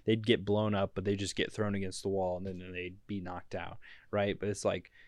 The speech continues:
no, like, Jinx's character, for example, that's the one I most cared about with the,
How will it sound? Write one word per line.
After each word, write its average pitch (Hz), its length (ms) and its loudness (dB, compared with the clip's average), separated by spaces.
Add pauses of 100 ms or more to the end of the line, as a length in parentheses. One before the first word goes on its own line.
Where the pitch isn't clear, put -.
(120)
no, 113 180 6
like, 101 160 0
Jinx's 135 400 2
character, 98 440 2
for 101 100 -2
example, 95 460 -4
that's 123 240 4
the 117 80 2
one 107 160 2
I 92 140 -2 (120)
most 101 340 -2
cared 95 200 -2
about 92 280 -2
with 92 140 -6
the, 92 180 -6